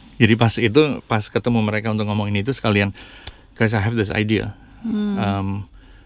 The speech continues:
Speaker 1: I think it will work." <laughs> Kadang-kadang suka jadi entrepreneur, suka nekat gitu. "I think it will work." Um, karena kita ngelihat banyak tempat-tempat di mall itu lagi, basically at that time was a bit recessionary,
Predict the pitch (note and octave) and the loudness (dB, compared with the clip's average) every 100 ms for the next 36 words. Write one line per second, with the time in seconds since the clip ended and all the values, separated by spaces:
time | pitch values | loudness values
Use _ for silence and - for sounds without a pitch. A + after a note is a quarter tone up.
0 | - G#2 F#2 C3 B2 A2 G#2 F#2+ - - | -6 -6 2 2 4 2 2 -4 -14 -4
1 | A#2+ A2 F#2+ - - - - - - - | 2 2 2 -8 -20 -8 -2 0 -2 -12
2 | - - - - - - - - A#2 G#2+ | -6 -6 -6 -18 -20 -20 -20 -8 -2 2
3 | A2 A#2 G2+ - - A#2+ G#2+ G2+ F#2+ G#2+ | 2 0 -4 -6 -6 -4 2 2 2 0
4 | A2 A2 G2+ G2+ F#2+ - - - A2 C#3 | 0 2 0 0 -2 -6 -6 0 2 4
5 | C3 A2+ A2 G#2 G#2 - - - - - | 2 2 2 0 -4 -6 -20 -20 -16 -12
6 | - A#2+ G2+ G#2 G#2 F#2+ - - - - | -4 -2 0 -2 -4 -8 -14 -18 -12 2
7 | A2+ C3+ G#2 A2+ C3 B2 C3 G#2+ G2+ A2 | 4 4 0 0 4 4 2 0 0 -2
8 | G#2 G#2 G2 A#2 G#2+ G#2 G#2+ A2 G#2+ B2+ | -2 -4 -6 -4 -4 -2 -2 -2 -2 -4
9 | G#2+ G2+ G#2 G2+ - - A3+ G#3 - G2+ | -4 -6 -8 -12 -16 -20 -20 -20 -8 -2
10 | A#2 - A2 G#2 G2+ - _ - C3+ D3+ | -2 -2 -4 -2 -4 -6 _ -2 0 0
11 | C3 - G#2 - - G#2+ A#2+ A#2+ A2+ G#2+ | -4 -4 -6 -6 -6 -2 -2 -2 -2 -2
12 | - A2+ G#2 A#2 | -2 -2 -2 -4